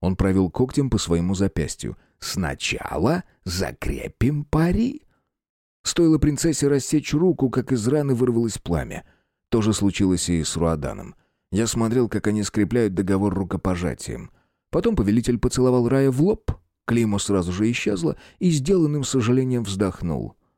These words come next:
«Печально. Симпатичный мальчик. Ладно, другого найду. Своего слугу не одолжишь, а? Демонолог». Сердце ёкнуло, и я оглянулся на дверь, где замер Ори.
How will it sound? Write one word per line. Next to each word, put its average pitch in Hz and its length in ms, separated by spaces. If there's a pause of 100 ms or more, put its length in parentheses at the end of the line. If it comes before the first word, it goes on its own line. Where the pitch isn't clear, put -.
(400)
«Печально. - 1000 (400)
Симпатичный 82 800
мальчик. - 720 (340)
Ладно, 78 600
другого 113 600
найду. 50 640 (360)
Своего 226 480
слугу 214 500
не 214 100
одолжишь, 208 920
а? 156 340 (500)
Демонолог». 101 960 (460)
Сердце 117 340
ёкнуло, 143 480 (280)
и 98 80
я 131 140
оглянулся 123 520
на 123 160
дверь, 107 240
где 101 220
замер 113 440
Ори. 80 360